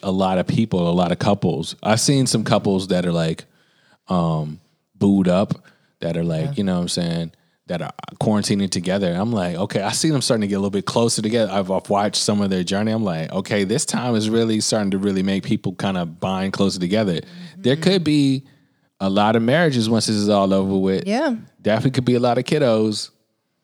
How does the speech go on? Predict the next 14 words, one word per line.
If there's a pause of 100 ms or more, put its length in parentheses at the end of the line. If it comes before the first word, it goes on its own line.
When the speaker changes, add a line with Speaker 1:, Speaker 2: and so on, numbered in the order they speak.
(480)
Speaker 2:
If
you
think
about
if
this
had
happened, (420)
and,
I
mean,
I'm
sure
that,